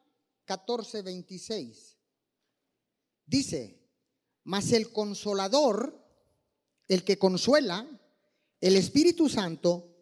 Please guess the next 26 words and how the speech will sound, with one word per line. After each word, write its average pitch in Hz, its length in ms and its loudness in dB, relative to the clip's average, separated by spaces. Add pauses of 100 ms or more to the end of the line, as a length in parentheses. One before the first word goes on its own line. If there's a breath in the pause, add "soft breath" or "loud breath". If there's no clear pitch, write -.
(380)
a 208 120 4
quien 214 260 0
el 196 200 -2
Padre 277 640 0
enviará 202 480 2
en 262 100 2
mi 294 100 2
nombre, 180 680 0 (560)
Él 294 340 4 (120)
os 226 200 -6
enseñará 214 960 0 (520 soft breath)
todas 330 340 2
las 330 220 -4
cosas 180 600 -2 (260 soft breath)
y 170 160 0
os 220 120 6
recordará 208 1120 -2 (280)
todo 330 580 0
lo 214 260 0
que 175 180 -4
yo 240 640 0
os 180 240 -2
he 208 340 -2
dicho". 165 440 -4
Jesús 277 560 -2
hablando. 233 640 -4